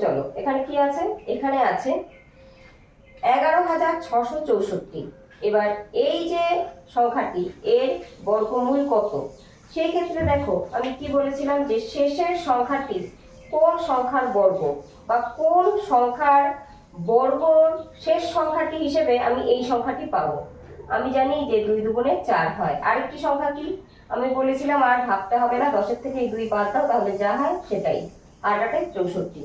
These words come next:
তাহলে শেষ সংখ্যা চার পাই আমি। আচ্ছা, এবার শেষের দুটি সংখ্যা বাদ দিয়ে রাখো। বাদ দিয়ে রেখে আমি এই তিনটি সংখ্যার হিসাব করব যে কোন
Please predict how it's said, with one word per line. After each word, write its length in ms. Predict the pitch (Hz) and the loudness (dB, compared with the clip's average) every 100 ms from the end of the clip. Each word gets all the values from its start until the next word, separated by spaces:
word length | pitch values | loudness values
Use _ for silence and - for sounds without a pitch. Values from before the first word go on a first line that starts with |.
| - | -6
তাহলে 220 | 214 214 233 | 0 0 -2
শেষ 120 | 262 254 | -6 -2
সংখ্যা 220 | 240 247 247 | -2 -2 0
চার 140 | 254 254 | 0 0
পাই 140 | 269 269 247 | 0 2 2
আমি। 140 | 240 247 - - - - - - | 0 -2 -10 -20 -20 -20 -14 -8
আচ্ছা, 180 | 160 - - - | -6 -4 -4 -2
এবার 160 | 285 - | -2 -2
শেষের 320 | 277 254 359 349 | -2 -2 -2 -4
দুটি 220 | 233 - 208 | -8 -10 -2
সংখ্যা 260 | 208 185 277 285 - | -2 0 -4 -4 -2
বাদ 160 | 175 170 156 | 0 -2 -4
দিয়ে 160 | 156 - | -4 -4
রাখো। 240 | - - - - - - - 240 | -4 -10 -10 -14 -20 -20 -4 2
বাদ 140 | 254 330 | 2 2
দিয়ে 140 | 320 320 | 0 0
রেখে 220 | 311 - 190 - | 0 0 -2 -2
আমি 140 | 247 262 277 | 0 0 0
এই 80 | 285 | -2
তিনটি 260 | 311 294 294 277 | -4 -6 -4 -2
সংখ্যার 280 | 254 - 262 | -2 -2 -4
হিসাব 200 | 233 214 233 | -4 -2 0
করব 160 | 240 285 285 | 2 0 0
যে 80 | 254 254 254 - - 330 | 0 0 -6 -14 -12 0
কোন 220 | 349 | 4